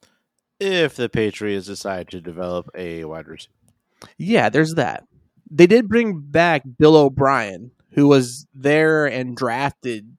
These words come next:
Speaker 2: DeAndre Hopkins and helped turn him into one of the best receivers in the league.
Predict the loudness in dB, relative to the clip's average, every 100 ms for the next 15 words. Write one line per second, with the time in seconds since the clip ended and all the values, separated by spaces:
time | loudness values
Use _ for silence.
0 | _ -4 -2 -2 -4 -6 -4 0 0 -2
1 | -12 -12 -18 _ _ _ _ -8 -8 -10
2 | -16 -2 -2 -2 -2 -2 0 -2 0 -2
3 | -2 -4 -4 -8 -16 -8 -2 0 0 -4
4 | -4 -4 -4 -8 -8 -10 -10 -10 -8 -10
5 | -12